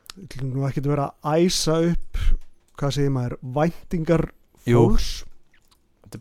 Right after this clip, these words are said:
Speaker 2: besta lag sem þið hafið heyrt, eh, frá mig núna.
Speaker 1: Já, eigum við sem sagt að, eigum, eigum, eigum að gera það? Á maður
Speaker 2: Spila
Speaker 1: að,
Speaker 2: það, já,
Speaker 1: á,
Speaker 2: já.
Speaker 1: á maður, á maður að tala um
Speaker 2: Já,
Speaker 1: tilfinningar
Speaker 2: já,
Speaker 1: sína
Speaker 2: fólk,
Speaker 1: gagnvart þessu
Speaker 2: já, já.
Speaker 1: lagi?
Speaker 2: Ég bara skipa fólki að líða eins og okkur.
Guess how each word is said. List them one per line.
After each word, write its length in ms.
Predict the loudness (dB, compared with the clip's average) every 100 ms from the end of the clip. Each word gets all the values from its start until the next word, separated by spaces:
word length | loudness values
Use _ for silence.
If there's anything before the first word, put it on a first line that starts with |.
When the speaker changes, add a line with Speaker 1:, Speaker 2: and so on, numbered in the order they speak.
| -2
Speaker 2:
besta 220 | 2 2
lag 200 | 4 4
sem 160 | 0 0
þið 160 | 0 0
hafið 220 | -2 -2
heyrt, 480 | -2 -4 -12 -14 -12
eh, 760 | -8 -8 -8 -8 -10 -12 -14 -14
frá 220 | -6 -2 -2
mig 100 | -2
núna. 180 | -6 -4 -4 -4
Speaker 1:
Já, 120 | -6 0
eigum 200 | 4 4
við 60 |
sem 100 | 2
sagt 120 | 0 0
að, 120 | -2
eigum, 240 | -2 -2
eigum, 320 | 0 0 0
eigum 160 | 0 0
að 40 | 0
gera 140 | -2
það? 100 | -6
Á 80 | -6
maður 40 |
Speaker 2:
Spila 260 | 0 4 4
Speaker 1:
að, 80 | 4
Speaker 2:
það, 80 | 2
já, 80 | 2
Speaker 1:
á, 40 |
Speaker 2:
já. 120 | 2
Speaker 1:
á 40 | 0
maður, 160 | -2 -4
á 60 | -6
maður 120 | -6
að 60 | -2
tala 120 | 0
um 60 |
Speaker 2:
Já, 140 | 2 4
Speaker 1:
tilfinningar 440 | 6 6 6 6
Speaker 2:
já, 80 | 4
Speaker 1:
sína 80 | 4
Speaker 2:
fólk, 100 | 4
Speaker 1:
gagnvart 260 | 4 2 2
þessu 220 | 0 0
Speaker 2:
já, 160 | 0 -2 -2 -2 -4
já. 200 | -4 -2
Speaker 1:
lagi? 240 | 0 0 -2 -10 -20 -20 -20 -20 -20
Speaker 2:
Ég 80 |
bara 120 | -16 -14
skipa 420 | -4 -2 -2 -2
fólki 340 | -4 -4 -4 -4
að 140 | 0
líða 140 | 0 0
eins 100 | -2
og 80 | -4
okkur. 220 | -4 -8